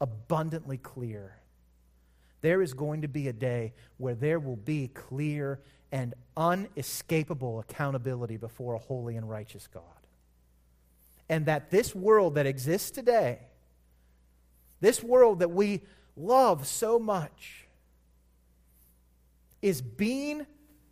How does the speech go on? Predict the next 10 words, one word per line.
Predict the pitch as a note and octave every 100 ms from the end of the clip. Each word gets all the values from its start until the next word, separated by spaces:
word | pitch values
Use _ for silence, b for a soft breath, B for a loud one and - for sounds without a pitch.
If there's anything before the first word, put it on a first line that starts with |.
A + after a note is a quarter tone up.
| -
kept, | - C4+ - - - - - _ _ _ _ _ _ _ -
it's | F#3 C#3+
being | B2+ A#3 D#4 E4+
sustained | C#4 - - G#3+ E3 C3 A#2+ b b b b _ _ _ _ _ _
for | - G#3+
one | F3 A#3 E4+
purpose, | - D#4+ D#4+ G3+ D3 - - - _ _ _ _ _ _ _ _ _ _ _ _ _
to | -
be | C3 C#3+
destroyed. | C3 - - G#2+ F#2